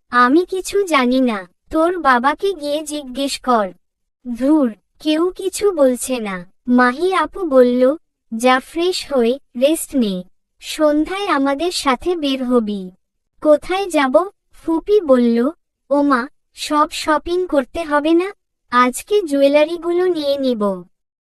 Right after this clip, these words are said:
"কিসের শপিং আর কিসের জুয়েলারি? আমি তো কিছুই বুঝতে পারছি না।" আম্মু আর ফুপি অন্য রুমে চলে গেছেন ইতোমধ্যে। আরিফ রুমে ঢুকতে ঢুকতে বলল,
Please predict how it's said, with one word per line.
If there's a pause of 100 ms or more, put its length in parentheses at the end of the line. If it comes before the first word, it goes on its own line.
(100)
"কিসের
শপিং (220)
আর (120)
কিসের
জুয়েলারি? (240)
আমি
তো
কিছুই
বুঝতে
পারছি
না।" (480)
আম্মু
আর
ফুপি
অন্য
রুমে
চলে
গেছেন
ইতোমধ্যে। (400)
আরিফ
রুমে
ঢুকতে
ঢুকতে
বলল,